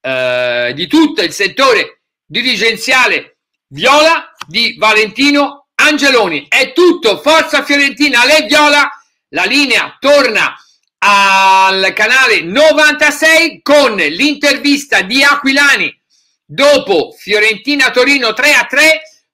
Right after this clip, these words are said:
poi la fine della nostra trasmissione, un piccolo stacco pubblicitario, ma voi sapete di dover rimanere attaccati a Tele Firenze Viola Supersport, perché subito dopo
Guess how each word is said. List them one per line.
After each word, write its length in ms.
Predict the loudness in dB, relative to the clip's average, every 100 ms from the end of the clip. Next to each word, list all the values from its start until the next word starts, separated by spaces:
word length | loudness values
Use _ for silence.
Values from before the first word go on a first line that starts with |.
| _
poi 460 | 0 2 2 0 -2
la 200 | -2 -4
fine 540 | 0 0 2 -2 -6
della 220 | -6 -4 -2
nostra 440 | 0 -2 -2 -4
trasmissione, 840 | 0 -2 -2 -6 -6 -2 0 0
un 160 | -2 -2
piccolo 460 | -2 -2 0 0 -2
stacco 640 | -2 -2 0 -2 -2 -4 _ _ _ _ _ _
pubblicitario, 880 | -8 -4 -6 -4 -2 2 2 2 0
ma 200 | -2 -2
voi 280 | 2 0
sapete 500 | 2 -2 0 -2 -2
di 140 | -4 -2
dover 320 | 0 2 0
rimanere 420 | 0 -2 0 0
attaccati 640 | -2 -2 -4 0 0 0 -2
a 160 | -2
Tele 300 | -2 0 0
Firenze 440 | -2 -2 -2 -2 -4
Viola 360 | 0 0 0 -4 -12 _ _
Supersport, 800 | -6 -2 0 0 -2 0 0 0
perché 360 | -2 -2 -2 -4
subito 560 | -2 0 2 2 0
dopo 460 | 2 2 0 -8